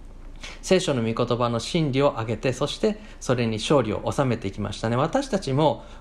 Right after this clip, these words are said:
この聖霊を求めていくというプロセスの中で、いろいろ間違った惑わすような情報が入ってきた時に、私たちが、えー、ちゃんと土台にするのは御言葉です。聖書にそのことがちゃんと書いてあるか。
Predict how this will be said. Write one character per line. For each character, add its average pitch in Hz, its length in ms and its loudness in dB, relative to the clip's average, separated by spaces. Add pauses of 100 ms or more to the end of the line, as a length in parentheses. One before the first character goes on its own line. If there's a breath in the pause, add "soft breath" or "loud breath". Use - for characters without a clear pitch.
こ 147 120 0
の 143 140 4
聖 165 260 2
霊 180 140 4
を 175 60 4
求 165 260 0
め 214 140 2
て 175 100 -2
い 117 80 0
く - 80 -14
と - 80 -4
い 117 40 0
う - 20 -2
プ 135 120 -2
ロ 139 60 2
セ 127 120 -2
ス - 140 -6
の 104 140 0
中 104 240 -2
で、 113 220 2 (300 loud breath)
い 139 100 0
ろ 185 140 6
い - 20 4
ろ 233 80 4
間 202 120 4
違 196 40 2 (180)
っ 202 160 -2
た 107 240 0 (180 loud breath)
惑 123 220 2
わ 196 120 6
す 185 120 -4
よ 135 80 4
う - 20 0
な 113 80 0
情 113 180 2
報 113 140 -2
が 104 80 -2
入 208 160 0
っ - 20 -8
て 143 140 0
き - 60 -10
た 95 100 -2
時 - 260 -4
に、 123 220 0 (240 loud breath)
私 214 340 0
た 196 120 0
ち - 120 -4
が、 220 260 2 (320 loud breath)
え - 360 -8
ー、 - 40 -12
ち - 60 -4
ゃ 139 80 0
ん 131 40 0
と 131 100 2
土 135 140 4
台 156 180 4
に 151 80 0
す 147 160 0
る 131 80 0
の 104 100 2
は 127 280 2 (200)
御 120 80 0
言 143 260 2
葉 147 120 4
で 147 100 2
す。 - 180 -6
聖 226 280 0
書 196 160 0
に 208 80 4
そ 165 140 0
の 147 100 4
こ 147 120 -2
と - 60 0
が 110 100 2
ち - 80 -6
ゃ 113 60 -2
ん 107 80 -2
と 131 140 -4
書 202 140 -2
い 233 60 -2
て 160 100 0
あ 131 40 0
る 95 80 -4
か。 - 200 -12